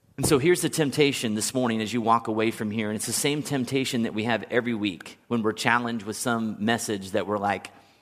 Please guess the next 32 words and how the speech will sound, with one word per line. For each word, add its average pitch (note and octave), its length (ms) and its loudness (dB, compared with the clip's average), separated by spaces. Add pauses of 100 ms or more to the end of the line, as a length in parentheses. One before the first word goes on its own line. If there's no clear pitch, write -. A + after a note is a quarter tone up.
(160)
"Man, A2+ 200 0
I A2+ 120 -2
need A2 240 -6
to G#2 120 -4 (380)
do A2 140 -2
something G2+ 380 -4
different." F#2 340 -8 (1300)
The A2+ 60 -4
temptation C#3+ 600 0
is G#2+ 140 -2
this, G#2 200 2
where A#2+ 160 2
we A#2+ 120 2
wanna C#3 320 2
go D3 180 4
sometimes C3 540 -2
with A#2+ 100 -4
this B2 220 0
message A2+ 420 -2
is F#2 200 -8
this, F#2+ 400 -4
or A2 140 -2
with A2+ 200 -4
any A#2 160 0
message. F#2 560 -10 (1500)
"Well, G#2+ 140 0
how E3 80 2
can D3 160 -4
I C#3 80 0
do A#2+ 200 -2
that A2 360 0
better? G2 380 -6